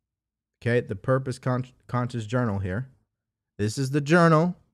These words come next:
that me and my clients are using every day to write down our purpose in life, our goal, who we are becoming, what we're doing the next day,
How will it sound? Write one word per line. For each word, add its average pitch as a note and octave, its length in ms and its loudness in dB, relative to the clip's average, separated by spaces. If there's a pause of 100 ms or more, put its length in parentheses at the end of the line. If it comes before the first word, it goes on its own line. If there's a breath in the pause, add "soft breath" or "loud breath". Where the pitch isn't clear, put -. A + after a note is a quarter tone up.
that G#2+ 180 -4
me D#3 240 -2
and D#3 80 -2
my A2+ 100 -2
clients C#3 380 -4
are B2 40 -2
using A#2 340 -2
every A2+ 220 -2
day E3 300 2 (920)
to G#2+ 100 -4
write A#2 220 2
down B2+ 180 2
our G#2+ 80 -2
purpose D#3+ 460 -2
in D3+ 100 -2
life, D3+ 360 0
our G#2 100 -4
goal, D3 500 2 (300)
who C#3 120 0
we B2 300 0
are G#2+ 140 0
becoming, D#3+ 640 -2 (460)
what B2+ 180 0
we're A2+ 100 0
doing D3+ 360 2
the B2 80 2
next G#2 320 -2
day, D#3 380 2